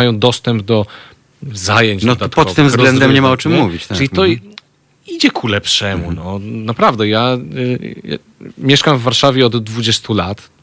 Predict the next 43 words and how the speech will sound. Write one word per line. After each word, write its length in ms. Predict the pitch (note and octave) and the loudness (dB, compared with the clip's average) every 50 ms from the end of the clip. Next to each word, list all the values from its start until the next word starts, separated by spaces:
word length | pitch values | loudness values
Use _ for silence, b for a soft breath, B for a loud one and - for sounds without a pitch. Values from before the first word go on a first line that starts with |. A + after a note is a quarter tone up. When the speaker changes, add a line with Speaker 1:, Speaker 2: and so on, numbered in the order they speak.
| _ _ _ _ _ _ _ _ _ _ | _ _ _ _ _ _ _ _ _ _
Speaker 1:
krótko, 340 | - E3+ E3+ D3+ - - A2 | 0 2 2 2 2 0 0
długo, 340 | F#2+ A#2 B2+ A#2 A2+ G#2+ G2 | 0 2 2 2 2 2 0
zwał 220 | F#2+ G2 G#2+ G#2 | 0 0 2 2
jak 120 | G2+ G2+ - | 2 2 0
Speaker 2:
Mhm. 80 | G2 F#2 | -2 -4
Speaker 1:
zwał. 240 | F#2+ G2 G2+ G2+ G#2 | -4 -4 -4 -4 -2
I, 200 | A2+ A#2 A#2+ A#2+ B B B B B B B B | -2 -2 -2 -2 B B B B B B B B
e, 140 | A#2+ A2+ - - C#3 E3 E3+ E3+ - - _ | -4 -2 -2 -2 -4 -4 -6 -6 -6 -4 _
to 100 | - B2+ | 2 4
miasto, 560 | B2 B2 B2 B2+ B2+ - - C3+ C3+ C3+ C3+ - B B B B B | 4 6 4 4 2 0 0 2 4 4 2 0 B B B B B
e, 140 | C3+ C3 B2+ | -6 -4 -2
się 160 | - - C#3+ | 0 2 2
zmieniło 580 | C3+ C3+ C#3+ D3 C#3+ C#3+ C#3+ D3 D3+ D3+ D3 E3 | 2 2 4 4 4 4 4 4 4 2 2 0
o 40 | D#3+ | -2
sto 180 | - - - | 0 0 2
osiemdziesiąt 500 | F3 - - F#3+ F3+ F#3+ F#3 - A3+ A3+ | 2 2 2 0 0 0 0 2 0 0
stopni. 440 | - - - C4 D#3+ A#2+ - - G#2 | 0 0 2 4 4 4 2 0 -6
No 60 | G2+ | -6
to 40 | G#2 | -6
jest 120 | A2+ - - | -8 -12 -12
totalnie 440 | - C3+ - D3 C3+ C3 C3+ D3 | -8 -2 2 2 2 2 2 0
bez 200 | D3 C#3+ C#3+ - | -2 -2 -4 -4
porównania, 540 | - - D3+ D3+ C#3 C#3+ C#3 B2+ B2 B2+ C3 | -4 -4 -4 -2 0 2 2 2 2 2 0
co, 160 | B2 - C3+ B2+ - _ - | -2 -4 -8 -10 -10 _ -4
to, 100 | - C3 | -2 0
to, 180 | - C3+ B2 A2+ | 2 2 0 0
to 120 | - B2+ | 2 2
jak 120 | B2+ B2 A#2 | 2 2 2
wyglądało, 500 | A#2+ A#2 A#2 A2+ G2+ G#2 A2+ A#2 A2 G2+ | 2 0 2 2 4 4 4 4 2 0
co 100 | - - | 0 -2
się 140 | - - G2+ | -2 -2 0
działo, 460 | G2 G#2+ G#2 G#2+ G#2 G2+ G2 G#2 G2 | 0 0 2 2 2 0 -2 -4 -8
co 180 | - - G#2+ A2 | -6 -4 -2 -2
oferowało 540 | G#2 - A#2 A2+ A2 G#2 A2 A2 A2 G#2+ G#2 | 0 0 0 2 2 4 4 4 4 4 2
mieszkańcom, 720 | G#2+ G2 - - - G#2 G#2+ G#2+ G#2 - G2+ G#2 G2+ A2 B B B B B B B B | 0 0 -2 -2 -2 -2 -2 -2 -2 -4 -4 -6 -6 -8 B B B B B B B B
e, 180 | - - G#2+ - | -8 -8 -6 -6
i 100 | - G#2 | -6 -4
tak 160 | - G#2 F#2+ | -2 -2 -2
dalej. 420 | G2 G#2 F#2+ F#2+ F#2+ F#2 G2+ - - | 0 0 0 0 0 -2 -4 -6 -6
E, 240 | - G#2 G#2 G2+ A2+ - B B B B B B B B - - | -4 -4 -4 -6 -6 -10 B B B B B B B B -14 -6
myślę 360 | - A#2+ C3+ E3 - - G3+ E3+ | 0 2 4 4 4 2 0 -2
tylko, 200 | - - F3+ E3 | 0 0 0 2
że 200 | E3 E3 D#3 | 4 2 2